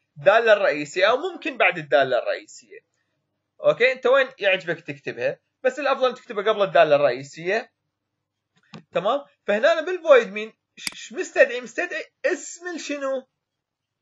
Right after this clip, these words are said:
اسم الفانكشن. فبالتالي هو هنا ايش راح يسوي؟ اول ما ينفذ الكومبايلر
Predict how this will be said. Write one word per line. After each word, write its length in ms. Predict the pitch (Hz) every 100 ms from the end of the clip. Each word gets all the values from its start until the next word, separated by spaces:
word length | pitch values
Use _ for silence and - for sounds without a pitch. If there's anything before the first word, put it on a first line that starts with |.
| _ -
اسم 240 | 196 247
الفانكشن. 760 | 269 - 277 233 - 202 220 - _ _ -
فبالتالي 460 | 190 226 240 226
هو 120 | 226 226
هنا 220 | 226 247
ايش 160 | 240
راح 100 | 262
يسوي؟ 500 | 254 254 226 185 170 -
اول 320 | 262 254 220
ما 80 | 214
ينفذ 340 | 220 214 185
الكومبايلر 800 | 170 - 156 147 151 151 202